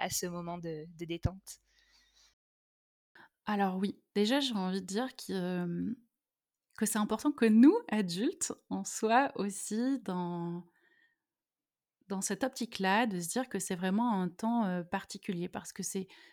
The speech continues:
Speaker 2: ça reste compliqué, par exemple, euh, de, d'écouter une relaxation si, bah, justement, il y a de la musique à côté, s'il y a notre téléphone qui sonne,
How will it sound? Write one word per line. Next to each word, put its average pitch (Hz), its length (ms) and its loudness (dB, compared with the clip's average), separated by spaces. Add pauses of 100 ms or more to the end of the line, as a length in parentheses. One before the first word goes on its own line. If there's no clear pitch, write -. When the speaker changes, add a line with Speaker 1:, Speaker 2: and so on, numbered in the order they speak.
Speaker 2:
ça - 140 -4
reste 185 200 0
compliqué, 240 720 -2
par 190 160 -4
exemple, 185 420 -4
euh, 175 180 -4
de, 175 440 -6
d'écouter 190 380 -6
une 214 120 2
relaxation 202 1040 0 (560)
si, - 300 -2
bah, 190 140 0
justement, 175 420 0
il 220 80 2
y 190 40 2
a - 20 2
de 170 60 -2
la 175 80 2
musique 175 300 0
à 185 80 0
côté, 208 640 4
s'il 196 340 -2
y 185 80 2
a 175 100 4
notre 175 280 -2
téléphone 175 460 -2
qui - 120 -4
sonne, 202 580 2